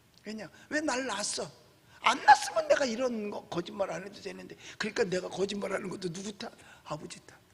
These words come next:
쭉 거슬러 올라가다 보니까 마지막에 인간을 누가 만들었어? 하나님 만들었어. 결국은 하나님 탓이야. 그러니까 이번에 코로나 확진자가 이렇게 많이 번진 건 누구 탓이야? 하나님 탓이지요.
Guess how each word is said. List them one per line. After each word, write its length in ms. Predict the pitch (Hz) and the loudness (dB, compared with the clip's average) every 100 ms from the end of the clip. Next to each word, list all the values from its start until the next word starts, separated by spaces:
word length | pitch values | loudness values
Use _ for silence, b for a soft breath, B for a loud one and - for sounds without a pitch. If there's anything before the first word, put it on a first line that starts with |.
| B B | B B
쭉 200 | - 330 | 2 2
거슬러 360 | - 262 294 330 | 4 4 4 4
올라가다 440 | 311 320 311 311 | 4 4 4 4
보니까 720 | 277 294 285 330 370 - - - | 4 2 2 4 2 -2 -18 -4
마지막에 600 | 180 214 254 233 208 147 - - - - - | -2 -2 -4 -4 -4 -6 -10 -20 -20 -20 -8
인간을 420 | 214 220 - 208 165 | -4 -2 -2 -4 -8
누가 220 | 226 262 | -6 -6
만들었어? 320 | 202 165 - | -6 -10 -12
하나님 300 | 240 285 277 | -4 -2 -2
만들었어. 360 | 214 170 165 - B B - | -6 -8 -16 -18 B B -10
결국은 460 | - 160 170 214 | -8 -8 -10 -8
하나님 400 | 208 269 294 330 | -4 -2 -2 -4
탓이야. 440 | - 190 - 160 - B B B | -8 -12 -12 -14 -18 B B B
그러니까 260 | 208 220 226 | -6 -2 -2
이번에 420 | 190 202 226 202 | 0 0 0 0
코로나 500 | - 269 277 254 233 | -4 -6 -4 -4 -4
확진자가 1200 | 247 262 - 294 269 247 254 277 - - - 247 | -6 -6 -6 -4 -2 -2 0 -4 -6 -10 0 0
이렇게 220 | - 240 | 0 -4
많이 280 | 190 190 202 | -2 0 2
번진 380 | 190 185 185 | 2 0 -2
건 160 | 190 180 | -4 -4
누구 240 | 165 202 | -4 -4
탓이야? 420 | - 202 - - - - - - _ _ _ _ _ _ _ _ _ _ _ | -4 -2 -2 -4 -16 -20 -20 -20 _ _ _ _ _ _ _ _ _ _ _
하나님 500 | - - 160 175 175 | -14 -10 -4 -2 -2
탓이지요. 1000 | 147 196 165 175 202 190 170 160 190 175 | -2 -2 -4 -4 -6 -6 -8 -10 -8 -10